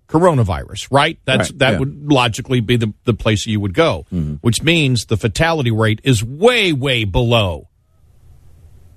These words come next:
Speaker 1: you know, the three point four percent that we saw the other day.
Speaker 2: Mm-hmm.
Speaker 1: Because what it shows is people might immediately say, "Oh, no, it's spreading like crazy."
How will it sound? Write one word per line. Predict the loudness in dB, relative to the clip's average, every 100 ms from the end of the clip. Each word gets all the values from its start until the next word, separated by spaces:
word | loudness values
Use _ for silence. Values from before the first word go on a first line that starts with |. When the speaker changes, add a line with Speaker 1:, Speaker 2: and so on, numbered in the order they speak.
| -20 -20 _ _ _ _ _
Speaker 1:
you | 0
know, | 0 -4 -4
the | 0 0
three | 2 0
point | 2 2 0
four | 2 0
percent | 0 -2 0 0
that | -2
we | -6
saw | -2 0 2
the | 2
other | 0 0
day. | 2 2 0 -8 _ _ -12
Speaker 2:
Mm-hmm. | -10 -10 -8 -2
Speaker 1:
Because | 2 2 2
what | 0
it | 0
shows | 2 2 2 -2
is |
people | 0 0 2
might | 2 2 -2 0
immediately | 4 4 2 -4
say, | -4 -2 0
"Oh, | 2
no, | 2 0 0
it's | -4 -2
spreading | 0 2 2
like | 0 0
crazy." | 0 2 0 0 -2